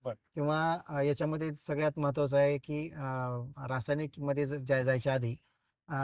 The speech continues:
Speaker 2: समजा उपद्रव किडीचा साधारणतः पाच टक्के पर्यंत आहे,
Speaker 1: हो.
Speaker 2: म्हणजे कमी उपद्रव आहे,
Speaker 1: हम्म.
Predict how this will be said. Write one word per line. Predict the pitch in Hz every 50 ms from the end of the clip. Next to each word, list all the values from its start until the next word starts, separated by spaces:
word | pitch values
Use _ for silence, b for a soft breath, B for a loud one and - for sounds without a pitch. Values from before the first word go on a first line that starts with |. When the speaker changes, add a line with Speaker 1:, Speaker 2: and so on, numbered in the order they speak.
| 135 135 135 135 139 139 156 156
Speaker 2:
समजा | - - 151 143 143 156 151
उपद्रव | 160 160 147 135 - 165 147 170 165 165 160
किडीचा | 139 - 151 156 147 147 170 147
साधारणतः | - 147 147 143 147 143 151
पाच | - 160 151 139 -
टक्के | 165 139 - 170
पर्यंत | 143 170 156 147 135
आहे, | 139 120 107 101
Speaker 1:
हो. | 98 - - - 147 127 110 - _
Speaker 2:
म्हणजे | 135 131 143 147
कमी | - 180 175 175 170
उपद्रव | 147 147 143 123 127 127
आहे, | 117 104 98 101
Speaker 1:
हम्म. | - - _ - 139 120 110